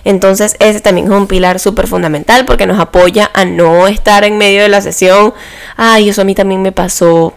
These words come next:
Ay, yo debería decirle lo que yo hice porque lo que yo hice a mí me funcionó".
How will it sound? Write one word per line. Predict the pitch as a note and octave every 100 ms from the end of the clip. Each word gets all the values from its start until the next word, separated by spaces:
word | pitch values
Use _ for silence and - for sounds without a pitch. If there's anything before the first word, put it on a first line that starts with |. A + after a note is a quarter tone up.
| _
Ay, | F#3 F3+
yo | F3
debería | F3+ G3 F#3+
decirle | G3+ B3+ A#3+ G3+
lo | F3+
que | F3
yo | E3+
hice | F3 - E3+
porque | F3 -
lo | G#3
que | F#3+
yo | -
hice | A#3+ - -
a |
mí | E3
me | -
funcionó". | - F#3+ F#3 - - -